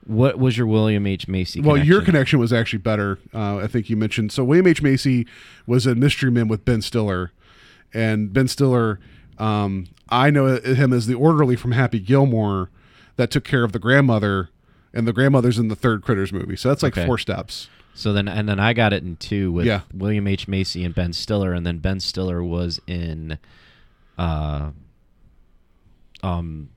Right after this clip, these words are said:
Speaker 1: Zoolander with friend
Speaker 2: Billy
Speaker 1: Bill-,
Speaker 2: Zane.
Speaker 1: friend Billy Zane.
Speaker 2: Yeah, I should, I should be more aware of the Billy Zane connections.
Speaker 1: Yeah, Billy
Speaker 2: Yeah.
Speaker 1: Zane.
Speaker 2: So that one was, uh,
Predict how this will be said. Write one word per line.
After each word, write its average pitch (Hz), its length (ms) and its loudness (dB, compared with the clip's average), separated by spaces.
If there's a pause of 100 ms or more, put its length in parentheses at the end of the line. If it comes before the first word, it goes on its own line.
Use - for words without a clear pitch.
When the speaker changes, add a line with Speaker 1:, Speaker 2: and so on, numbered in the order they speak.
Speaker 1:
Zoolander 101 480 0
with 87 140 -4 (180)
friend - 200 -4
Speaker 2:
Billy 156 120 6
Speaker 1:
Bill-, - 60 2
Speaker 2:
Zane. 131 220 0
Speaker 1:
friend 107 240 -2
Billy 92 200 -2
Zane. 90 420 -4
Speaker 2:
Yeah, 127 260 -2 (300)
I 156 120 4
should, 165 380 0
I 170 80 2
should 165 140 -2
be 185 60 -2
more 165 180 2
aware 156 160 4
of 156 60 2
the 143 80 -2
Billy 143 200 2
Zane 139 200 0
connections. 113 420 -4
Speaker 1:
Yeah, 104 80 -4 (120)
Billy 110 120 -6
Speaker 2:
Yeah. 92 100 -2
Speaker 1:
Zane. 90 320 -8 (340)
Speaker 2:
So 131 260 2
that 165 180 6
one 185 140 4
was, 151 220 2
uh, 151 120 0